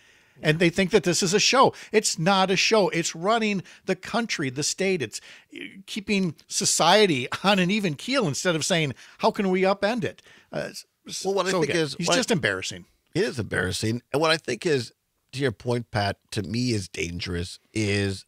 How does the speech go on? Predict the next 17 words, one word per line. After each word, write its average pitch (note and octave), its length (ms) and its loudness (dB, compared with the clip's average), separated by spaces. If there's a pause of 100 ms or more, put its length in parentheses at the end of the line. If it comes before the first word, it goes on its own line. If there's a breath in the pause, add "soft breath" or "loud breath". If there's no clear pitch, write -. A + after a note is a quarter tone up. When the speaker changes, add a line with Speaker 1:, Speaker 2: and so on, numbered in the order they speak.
(140)
Speaker 2:
the A2+ 60 -4
people D#3+ 360 -4
like A#2+ 180 0
this, - 220 -6
Mark G#2+ 240 0
Wayne G2 160 -2
Mullen, F#2+ 280 -4
others, F#2 320 -4
you're C3 120 0
right. D3 200 0 (140)
To G3 100 -4
them, G3+ 200 0
it's C#3 100 -2
just A#2 220 -6
a F#2 40 -2
show. - 380 -6 (640)
But C#3+ 240 2